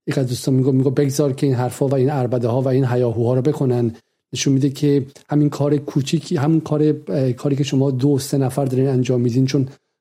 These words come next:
بسیار از دوستانی که در ایران به ما کمک می‌کردن در این مدت نبودن به خاطر قطع اینترنت و نیروهای داوطلبمون رو اغلبمون از، از، از دست رفته بودن و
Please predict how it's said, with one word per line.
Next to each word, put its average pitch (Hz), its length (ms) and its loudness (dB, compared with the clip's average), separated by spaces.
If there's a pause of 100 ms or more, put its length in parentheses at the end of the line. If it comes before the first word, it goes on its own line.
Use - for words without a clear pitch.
بسیار 143 240 0
از 127 60 -2
دوستانی 135 300 0
که 147 80 2
در 143 100 2
ایران 147 380 2
به 131 60 2
ما 131 100 2
کمک 127 340 -2
می‌کردن 131 300 0
در 131 80 0
این 127 100 2
مدت 127 300 0
نبودن 131 360 0
به 113 60 -2
خاطر 131 240 -4
قطع 131 260 -2
اینترنت 123 540 0
و 127 180 0 (440)
نیروهای 127 260 0
داوطلبمون 127 680 0
رو 151 60 0
اغلبمون 123 380 0
از، 120 200 -4
از، - 360 -8
از 117 140 -6
دست 131 260 -2
رفته 131 200 -4
بودن 127 380 0
و 131 200 0